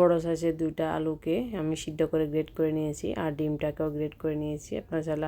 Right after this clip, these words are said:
হাত দিয়ে কষলেও নিতে পারবেন। দিয়ে দিচ্ছি ওয়ান ফোর্থ কাপ পেঁয়াজ কুচি, আর দিয়ে দিচ্ছি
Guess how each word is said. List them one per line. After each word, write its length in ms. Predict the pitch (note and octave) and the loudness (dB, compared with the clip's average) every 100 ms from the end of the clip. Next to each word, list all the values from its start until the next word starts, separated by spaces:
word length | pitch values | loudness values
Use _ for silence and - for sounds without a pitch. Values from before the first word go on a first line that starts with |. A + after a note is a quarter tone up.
| D#3+ | -2
হাত 100 | D3+ | -2
দিয়ে 120 | D#3 D#3 | -2 -2
কষলেও 300 | D#3 D3+ D#3 D3+ | -4 -6 -6 -4
নিতে 180 | D3 D#3+ D#3 | -4 -4 -2
পারবেন। 300 | D3+ D3+ A3 - - - - - | -2 -2 -6 -8 -20 -20 -14 -4
দিয়ে 160 | E3 D#3+ D#3+ | 2 4 4
দিচ্ছি 360 | D3+ - D#3+ D#3 D#3 F#3+ - - - - - - - - | -2 -2 -2 0 0 -2 -4 -18 -20 -20 -18 -16 -10 -2
ওয়ান 160 | D#3 D#3 D3+ | 0 0 2
ফোর্থ 200 | D#3+ - - | 0 0 0
কাপ 180 | D#3 D3+ - - - - - | 0 -2 -10 -14 -14 -14 -2
পেঁয়াজ 240 | E3+ D#3 - | 2 2 0
কুচি, 300 | - D3+ D#3+ A3 C4 D#3 | -4 -2 0 -2 -2 -2
আর 80 | D3 D3+ | -2 0
দিয়ে 140 | D#3 D3+ | 0 0
দিচ্ছি 320 | D3+ - | -4 -2